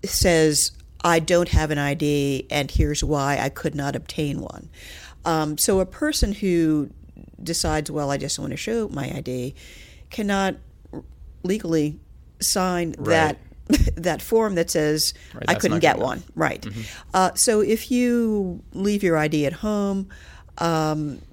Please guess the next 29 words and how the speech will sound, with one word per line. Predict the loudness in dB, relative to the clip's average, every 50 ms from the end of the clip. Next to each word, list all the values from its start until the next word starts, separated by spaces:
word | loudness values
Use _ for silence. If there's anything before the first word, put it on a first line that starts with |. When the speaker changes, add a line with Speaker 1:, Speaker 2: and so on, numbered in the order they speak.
| -20 -20 -20 -20 -20 -20 -20 -20 -20 -20 -20 -20 -20 -16 -10
Speaker 1:
really, | -4 0 2 2 4 4 4 4 4 4 4 2 0 -4 -10 -20 -20 -20 -14 -10 -8 -8 -6 -8 -8 -10 -10 -12 -4 -2
uh, | -2 -2 -2 -8 -16 -18 -16 -14 -14 -2 2
you | 2 2
can | 4 2 0 -2 -2 -6 -12 -16 -6 -4
still | -2 0 2 2 2 2
vote | 2 2 2 2 2 0
a | -4
provisional | -6 -6 -4 -4 -4 -4 -4 -6 -6
ballot, | -4 -4 -4 -4 -4
but | -4 -6 -4
you'll | 0 0 0 0
be | 0 -2 -2 -2 -2 -2
asked | -2 -4 -2 -4 -6 -6
to | -8 -10
come | -10 -10 -8 -8 -8 -4
back | -2 0 0 0 -2 -4 -8 -12 -18 -20 -20 -20 -20 -20 -20 -20 -16 -10 0
to | 2 2 4 4 2 0 0
the | 0 0 0 0 0 0
local | 2 0 0 0 -2 -6
board | -4 -2 -2 -2 -2
of | -2
elections | -2 -2 -2 -2 -4 -4 -6 -6 -4 -4 -4 -4 -4 -4 -4
and | -4 -4 -6
show | -4 -2 0 0
your | 0 0 -2 -2
I | -2 -4
D | -2 -2 -2 -2 0 -2
and | -4 -6
say, | -6 -4 -4 -2 -2 -4 -4